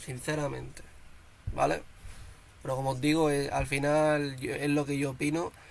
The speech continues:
seguramente para muchos fanáticos, el Domi partió,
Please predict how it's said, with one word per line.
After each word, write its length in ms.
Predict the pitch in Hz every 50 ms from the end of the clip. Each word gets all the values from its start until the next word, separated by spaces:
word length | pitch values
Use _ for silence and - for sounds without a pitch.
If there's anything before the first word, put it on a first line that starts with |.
| - - - - - - - -
seguramente 580 | - 147 143 143 156 165 156 156 151 143 151
para 600 | 135 139 139 135 135 139 131 131 131 131 131 135 135
muchos 360 | 139 139 143 135 - 156 143
fanáticos, 640 | - 139 135 139 139 135 151 151 156 170 180 190 185 - - - - - - - - - - - - - - - - - -
el 280 | - 127 127 123 127 123
Domi 280 | 131 131 131 143 147
partió, 440 | 147 - 120 123 - - 110 113 -